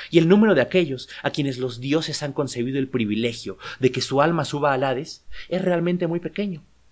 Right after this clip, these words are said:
Sin embargo, hicieron subir la de aquella admirados por su acción. Así también los dioses honran, por encima de todo, el esfuerzo y el valor en el amor.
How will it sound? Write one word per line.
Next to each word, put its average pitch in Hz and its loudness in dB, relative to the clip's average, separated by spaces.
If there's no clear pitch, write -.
Sin 127 -2
embargo, 170 2
hicieron 196 2
subir 170 2
la 160 4
de 127 2
aquella 160 0
admirados 127 -8
por 110 -8
su 107 -16
acción. 101 -16
Así 160 0
también 180 6
los 156 4
dioses 160 0
honran, 147 2
por 143 2
encima 156 2
de 156 4
todo, 165 0
el 113 -4
esfuerzo 120 -2
y 160 0
el 170 2
valor 147 0
en 117 -8
el 104 -6
amor. 95 -10